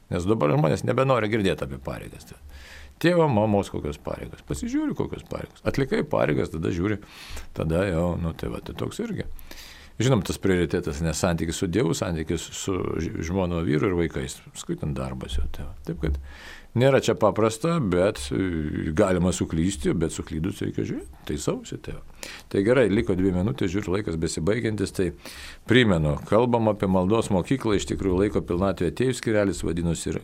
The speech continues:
kad maldos tikrovę mes, e, tiesiog ieškome į tos maldos tikrovės ir ją mums parodo būtent asmuo, Jėzus Kristus, tikras Dievas ir tikras žmogus. Ir kad mokytumės mes maldos, tai žvelgti Jėzų mus kviečia katekizmas. Pirma, kaip sako,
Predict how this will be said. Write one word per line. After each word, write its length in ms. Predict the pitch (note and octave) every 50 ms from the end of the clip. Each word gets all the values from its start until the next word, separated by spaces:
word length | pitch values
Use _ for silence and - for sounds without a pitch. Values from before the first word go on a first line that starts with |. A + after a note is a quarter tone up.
| -
kad 160 | - E2+ - - - - - - - - - -
maldos 440 | E2+ F2 F#2 F2+ F#2 B2 C3+ C3 -
tikrovę 540 | - A#2 - - G2 A2+ B2+ C3 B2+ A#2+ A2+
mes, 360 | A2 G#2+ G2+ F#2+ - - - -
e, 840 | - - - - - - - - - - - - - - - - -
tiesiog 520 | - - - - - - - F2 - - - - E2
ieškome 720 | E2 D#2 E2+ G2+ A#2 A2+ - - - F#2+ E2+ E2+ D#2+ D#2 D2 C#2+
į 200 | - - - C#2
tos 160 | - D#2 D2+ -
maldos 360 | E2 D#2+ D#2+ D#2+ E2+ D#2+ -
tikrovės 500 | - - - - G2+ A2+ A2 G2 - -
ir 80 | - E2 F2
ją 80 | G2 G#2
mums 240 | G2 F#2+ F2 - - - - - - - - - - -
parodo 380 | E2 E2+ F#2+ G#2+ G#2+ F#2+ F#2+
būtent 460 | F2 G2 G#2 G2 F#2+ F2+ F2 D#2+ - - -
asmuo, 560 | E2 - - - F2+ G#2 A2 A#2+ A#2 A2 G2+ - -
Jėzus 320 | E2 E2 D#2 D#2 D2 -
Kristus, 360 | - A#2+ A#2+ A#2 - G2+ E2+
tikras 320 | - E2+ D#2 E2 D#2 D2 D2
Dievas 300 | D2 D#2 D#2 D2 C#2 -
ir 120 | - - -
tikras 320 | - - D2+ D#2+ D2 C#2+
žmogus. 440 | D2 D2+ E2+ C#3+ F3+ F#3+ - - - - - - - - - - - - - - - - - - - -
Ir 140 | - G#2 G2
kad 160 | - G#2 -
mokytumės 680 | F2 F2 G#2 D3+ D#3+ F3 E3+ - E3 D3+ D3+ D3 C3 - D3+
mes 140 | C#3 C3+ C3+
maldos, 460 | C3+ B2+ B2 B2 A#2 A2 A#2+ A#2+ A#2 - -
tai 320 | G#2+ G#2+ G#2+ A2 G#2 - D2 -
žvelgti 560 | - - D#2+ D#2 F2+ G2 G#2 G2+ G2 - E2+
Jėzų 240 | E2+ F#2 F#2+ E2+ E2
mus 220 | D2+ D2+ D2 - -
kviečia 220 | D#2 D2 D2 C#2+ C#2+
katekizmas. 560 | D2+ D2 D2 - D2 C#2+ C#2+ C#2+ C#2+ C2+ C2
Pirma, 320 | - - G#2+ F#2 E2 D2+ D2 C#2
kaip 160 | D2 C#2 -
sako, 240 | - C#2 C#2 -